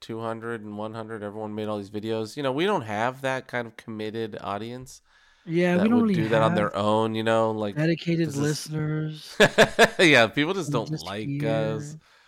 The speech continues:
Speaker 1: Um,
Speaker 2: No, we
Speaker 1: but yeah.
Speaker 2: do super appreciate you guys,
Speaker 1: Of course.
Speaker 2: and we always, we always make fun of our numbers. Our numbers are going down, and I mean, it, our numbers have gotten back to normal, and we're happy about that. We're back to our regular, so, uh,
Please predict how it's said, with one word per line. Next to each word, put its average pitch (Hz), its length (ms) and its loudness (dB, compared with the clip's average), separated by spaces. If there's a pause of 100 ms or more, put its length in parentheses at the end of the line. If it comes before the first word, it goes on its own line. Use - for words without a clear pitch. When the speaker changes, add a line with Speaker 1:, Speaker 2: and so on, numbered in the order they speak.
(480)
Speaker 1:
Um, 104 400 -8
Speaker 2:
No, 151 100 0
we 175 140 4
Speaker 1:
but 170 100 -4
yeah. 180 60 8
Speaker 2:
do 175 420 6
super 175 400 0
appreciate 147 480 -4
you 143 80 -8
guys, 135 380 -4
Speaker 1:
Of - 100 -6
course. 131 300 0
Speaker 2:
and 135 100 -8
we 151 100 -2
always, 156 320 0
we 165 120 2
always 170 200 4
make 170 160 0
fun 165 200 0
of 151 100 0
our 156 140 2
numbers. 156 400 0
Our 190 120 2
numbers 185 340 -2
are 185 60 -2
going 170 280 0
down, 160 380 -4
and 156 220 -8
I 147 60 -4
mean, 151 300 -6 (580)
it, 165 260 0 (180)
our 165 140 2
numbers 165 280 0
have 156 100 -2
gotten 147 280 -6
back 143 220 -4
to - 80 -6
normal, 127 420 -2
and 123 120 -6
we're 131 60 -6
happy 123 320 -6
about 113 260 -10
that. 117 220 -8
We're 127 80 -12
back 120 300 -10
to 139 120 -8
our 123 140 -6
regular, 196 480 2
so, 147 400 -2 (520)
uh, 139 360 -2